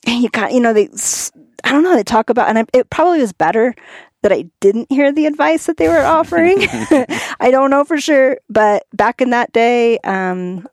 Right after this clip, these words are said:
Speaker 2: But there was a focus on sexuality.
Speaker 1: there was a focus on sexuality.
Speaker 2: And we're thinking about it all the time.
Speaker 1: But a lack of conversation, real conversations when,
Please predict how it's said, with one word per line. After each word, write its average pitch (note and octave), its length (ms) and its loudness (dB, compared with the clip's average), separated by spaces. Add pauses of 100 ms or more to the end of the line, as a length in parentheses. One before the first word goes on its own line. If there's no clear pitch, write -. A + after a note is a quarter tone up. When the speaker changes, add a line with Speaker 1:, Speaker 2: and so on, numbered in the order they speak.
Speaker 2:
But - 120 -4
there A#2 120 0
was A#2 120 -4
a G#2 60 -2
focus - 480 -4
on D#2+ 120 -6
sexuality. B1 720 -8 (640)
Speaker 1:
there A3 120 4
was B3 140 2
a G#3+ 60 0
focus D#4 500 0 (140)
on B3+ 160 0
sexuality. G3+ 800 0 (120)
Speaker 2:
And - 100 -12
we're D#3 60 -8
thinking A2+ 280 -6
about D2+ 180 -4
it A#1 60 -6
all D2+ 100 -4
the D#2 80 -10
time. A#1+ 300 -10 (180)
Speaker 1:
But C4 420 0 (1160)
a A3 80 2
lack G#3+ 300 0
of A#3+ 120 -2
conversation, A3 920 -2
real G#3+ 240 4
conversations C4 920 -2
when, G3 240 -2